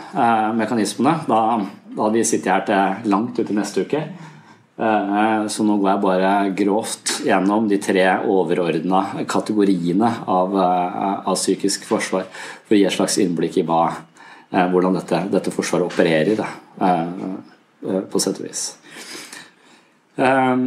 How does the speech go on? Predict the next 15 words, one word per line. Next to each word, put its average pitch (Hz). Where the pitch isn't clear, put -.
og 127
det, 135
man 120
klassifiserer 123
dette 123
forsvaret 123
i, 117
eller 117
i, 117
eh, 110
eh, 101
vi 98
har 113
modne 98
forsvarsmekanismer, 117